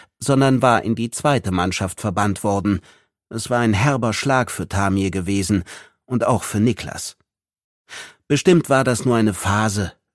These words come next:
redete sich Niklas ein. Bestimmt würde Tamir bald wieder dauerhaft für die erste Mannschaft nominiert werden.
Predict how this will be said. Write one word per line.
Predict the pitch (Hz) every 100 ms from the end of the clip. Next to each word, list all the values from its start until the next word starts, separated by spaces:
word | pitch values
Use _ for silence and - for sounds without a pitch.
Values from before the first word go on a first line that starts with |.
| -
redete | 90 87 82 90
sich | 85 90 101
Niklas | 101 - 92 -
ein. | - 95 98 85 _ _ _ _ _
Bestimmt | 123 - 180 185 -
würde | 139 117
Tamir | 101 120 147 147 127
bald | 95 117 135
wieder | 123 107
dauerhaft | 98 98 131 127 98 101 -
für | 104
die | 95 -
erste | 120 120 -
Mannschaft | 95 92 95 104 92 -
nominiert | 98 95 101 110 -
werden. | 101 98 104